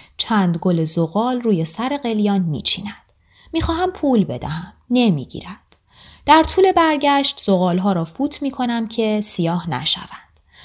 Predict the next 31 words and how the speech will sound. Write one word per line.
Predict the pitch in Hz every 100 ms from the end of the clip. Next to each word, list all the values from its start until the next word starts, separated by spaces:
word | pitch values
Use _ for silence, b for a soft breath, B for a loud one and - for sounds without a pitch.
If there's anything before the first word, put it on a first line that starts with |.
| B B
وارد | 196 214 226 294
می‌شوم | 320 - 277 269 254 247
و | 240
سر | - 226 190
قلیان | 175 170 170 220 247
را | 247
می‌دهم | 233 220 208 202
دست | 175 175 -
آقا | 151 127 104
باجی. | - 90 - 208 - _ _ _ _ -
قلیان | 226 214 226 220
را | 185 175
می‌گذارد | 185 180 165 160 160 156
روی | - 175 160
زانویش | 156 175 175 214 294 277 -
و | 262
راست | 190 180 180 - 165
می‌نشیند. | 123 - - 185 208 - _ _
آب | 208 202 180
دهانش | 160 170 180 160 165 -
را | 151
قورت | - 247 269 -
می‌دهد | 247 233 214 208 196
و | 190
سینه‌اش | - 165 160 185 190 -
را | 160
صاف | 156 - - - -
می‌کند. | 170 - - - _ B B B B -
نی | 208 196
قلیان | 185 180 175 233 294
را | 277 277